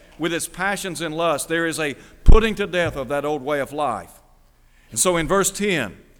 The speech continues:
he said, "In this the children of God and the children of the devil are manifest." Okay, how can I discern between those who are God's children and those who are the devil's children? He tells us, doesn't he? Listen to what he says.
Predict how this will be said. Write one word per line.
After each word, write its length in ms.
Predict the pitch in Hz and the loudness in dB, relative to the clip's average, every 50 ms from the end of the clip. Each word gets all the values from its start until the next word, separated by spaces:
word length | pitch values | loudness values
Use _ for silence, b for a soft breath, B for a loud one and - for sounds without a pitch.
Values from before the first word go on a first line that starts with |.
| - - _ _ _ _ - - | -20 -20 _ _ _ _ -14 -6
he 140 | - 170 180 | -4 -2 0
said, 300 | - 196 196 175 - - - | 2 2 2 2 0 -2 0
"In 260 | 185 226 254 240 196 | 2 2 2 2 2
this 300 | 180 185 190 202 196 - | 2 2 2 2 0 -2
the 120 | - 165 | -4 -6
children 380 | 156 - - 214 226 220 233 220 | -4 0 0 0 0 0 0 -2
of 140 | 214 147 127 | -2 -4 -2
God 380 | 143 139 135 131 135 156 160 B B B B | -2 0 2 2 2 0 -2 B B B B
and 180 | - 160 170 | -4 -2 -2
the 60 | 151 151 | -2 -4
children 480 | - - - 220 233 214 185 180 175 | -2 0 0 0 0 0 0 -2 -2
of 80 | 175 165 | -2 0
the 100 | 160 165 | -2 0
devil 360 | 143 165 180 175 156 165 160 | 2 2 0 0 0 -2 -2
are 100 | 160 165 | -2 -2
manifest." 480 | 165 180 185 170 151 - 147 131 120 156 | 0 -2 -2 -2 -2 -4 -6 -6 -4 -4
Okay, 320 | 147 139 180 180 190 196 | -4 -2 0 0 0 0
how 180 | 175 175 202 208 | 0 -2 -2 -2
can 140 | - 202 | -4 -4
I 160 | 202 196 196 190 - - | -4 -4 -4 -6 -8 -12
discern 560 | 143 165 156 - - 185 180 156 139 139 160 160 B B B B | -12 -12 -10 -8 -8 -6 -6 -6 -6 -8 -10 -12 B B B B
between 380 | 147 156 - - 175 180 160 143 | -12 -10 -10 -8 -8 -8 -6 -4
those 200 | 160 175 190 175 | -4 -4 -4 -4
who 100 | 180 175 | -4 -6
are 80 | 160 147 | -6 -6
God's 360 | 120 147 175 202 214 - - | -4 -2 -2 -2 -2 -2 -6
children 420 | - - 165 156 151 147 175 165 165 B B B - | -8 -6 -6 -6 -6 -6 -10 -12 -14 B B B -14
and 120 | 143 147 | -10 -8
those 180 | 165 180 170 - | -8 -8 -8 -8
who 80 | 175 | -8
are 60 | 175 | -8
the 120 | 160 156 147 | -6 -6 -6
devil's 320 | 160 160 160 135 131 123 | -4 -4 -4 -6 -8 -10
children? 340 | - - 147 131 117 104 98 | -10 -8 -8 -8 -8 -10 -14
He 100 | 107 135 | -16 -16
tells 360 | 123 - 160 156 131 110 - | -10 -8 -6 -6 -6 -8 -12
us, 100 | 107 - | -16 -12
doesn't 320 | - 143 131 113 - 110 85 | -10 -8 -8 -8 -10 -14 -18
he? 80 | 76 - _ _ _ _ _ _ _ - _ _ _ _ _ - | -20 -20 _ _ _ _ _ _ _ -20 _ _ _ _ _ -6
Listen 200 | 139 147 170 175 | -6 -2 -2 0
to 60 | 170 | 2
what 120 | 175 175 | 2 2
he 60 | 170 | 2
says. 600 | 147 - - 180 156 123 98 82 - - - - | 2 0 0 0 0 -2 -2 -6 -8 -8 -10 -10